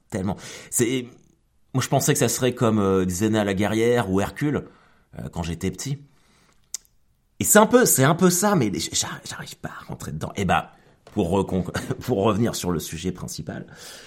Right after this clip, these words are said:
euh, Gojira, c'est la même chose. Je, j'aimerais, j'aimerais être fan, euh, d'un, d'un groupe,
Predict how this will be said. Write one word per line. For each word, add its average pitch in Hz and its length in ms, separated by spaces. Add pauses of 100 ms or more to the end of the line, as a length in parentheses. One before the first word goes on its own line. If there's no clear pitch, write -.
(140)
euh, 85 60
Gojira, 95 500
c'est 98 160
la 95 100
même 92 160
chose. 76 320
Je, 82 200
j'aimerais, 95 640 (420)
j'aimerais 104 360
être 110 140
fan, 120 420 (680)
euh, 82 140
d'un, 82 380
d'un 87 220
groupe, 82 200